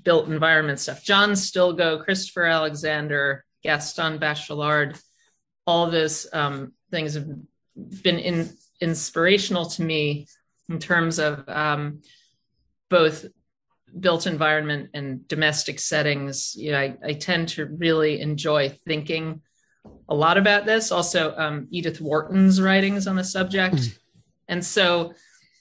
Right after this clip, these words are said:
Speaker 1: he picked up that book knowing <coughs> that. And your perspective on it gave it more of a, um, pertinent context in terms of, uh,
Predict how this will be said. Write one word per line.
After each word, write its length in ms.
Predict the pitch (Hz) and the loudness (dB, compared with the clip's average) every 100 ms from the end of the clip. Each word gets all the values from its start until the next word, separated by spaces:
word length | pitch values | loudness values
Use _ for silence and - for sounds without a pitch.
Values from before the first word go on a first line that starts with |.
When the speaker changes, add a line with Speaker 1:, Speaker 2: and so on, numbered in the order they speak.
| _ | _
Speaker 1:
he 140 | - 190 | -4 -2
picked 240 | 190 - | -2 -2
up 160 | 170 165 | -2 0
that 240 | 160 - | -2 0
book 240 | 165 147 - - _ _ _ - | 0 0 -2 -20 _ _ _ -2
knowing 360 | 165 156 151 160 | 4 4 4 0
<coughs> 40 | |
that. 200 | 185 139 | -4 -4
And 320 | - 151 147 151 _ _ _ | -4 -4 -6 -10 _ _ _
your 1120 | - - 190 185 185 202 214 208 196 185 - - - | -20 -8 -4 -2 4 8 8 8 8 4 0 -16 -6
perspective 540 | 208 220 - 262 262 202 | -2 0 2 2 0 -2
on 140 | 185 | -2
it 220 | 175 170 | -4 -6
gave 240 | 175 185 175 | -2 0 0
it 160 | 165 | 0
more 260 | 175 170 170 | -2 -2 -2
of 100 | 165 | -2
a, 260 | 156 156 151 | -4 -4 -4
um, 500 | 156 147 147 147 151 _ _ _ _ _ _ _ - | -4 -2 -2 -4 -8 _ _ _ _ _ _ _ -8
pertinent 600 | - 196 - 170 151 - _ - | 2 2 2 -2 -2 -6 _ -10
context 800 | 175 165 190 240 302 - - | -4 -4 -2 -4 -4 -6 -10
in 160 | 170 165 | -6 -2
terms 380 | 165 170 160 165 | 2 2 2 0
of, 220 | 165 165 - | 0 -2 -4
uh, 320 | 151 147 | -2 -2